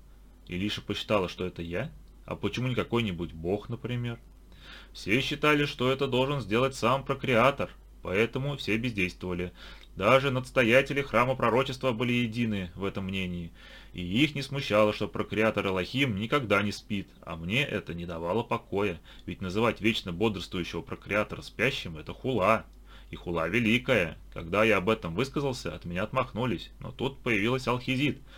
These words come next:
которая была солидарна со мной, и у нее была своя теория относительно данной части пророчества. Оказалось, что даже в конклаве высших нет единого мнения по данному вопросу, и лишь несколько соратников сальвификариев поддержали ее смелое предположение.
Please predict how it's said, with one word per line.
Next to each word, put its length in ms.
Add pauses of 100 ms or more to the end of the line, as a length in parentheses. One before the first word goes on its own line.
(180)
которая 380
была 300
солидарна 520
со 160
мной, 300 (300)
и 80
у 120
нее 520
была 260
своя 300
теория 480
относительно 420
данной 540
части 340
пророчества. 720 (320)
Оказалось, 640
что 220
даже 380 (400)
в 260
конклаве 500
высших 600
нет 260
единого 460
мнения 480
по 160
данному 320
вопросу, 600 (440)
и 80
лишь 180
несколько 300
соратников 520
сальвификариев 840
поддержали 600
ее 160
смелое 380
предположение. 840